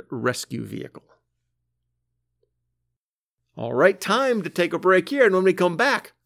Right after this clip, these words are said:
we'll talk about the seasonal reading that I did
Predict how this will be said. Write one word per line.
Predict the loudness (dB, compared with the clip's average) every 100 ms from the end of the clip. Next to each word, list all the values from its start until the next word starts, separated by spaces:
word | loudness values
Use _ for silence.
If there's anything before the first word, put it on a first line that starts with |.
| _ _ _ _
we'll | -14
talk | -2 -2 0
about | 2 4 4 2 -12 _ _
the | 2 2
seasonal | 2 -4 -4 -2 -4 0 0
reading | 2 -2 -4 -12 -20 _ _
that | -6 -4
I | -2 -4
did | 0 2 2